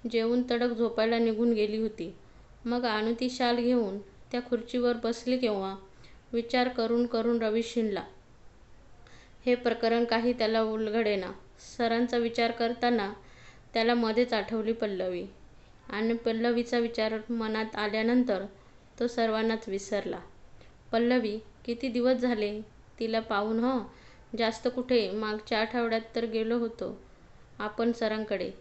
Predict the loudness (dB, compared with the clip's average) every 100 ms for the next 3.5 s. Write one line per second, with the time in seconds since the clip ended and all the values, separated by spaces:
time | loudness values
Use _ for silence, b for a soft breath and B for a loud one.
0 | -20 -20 -20 -20 -10 -4 0 0 2 0
1 | -2 -4 2 2 2 0 0 2 2 0
2 | -8 -10 B B B -20 -2 2 4 4
3 | 2 0 0 0 -2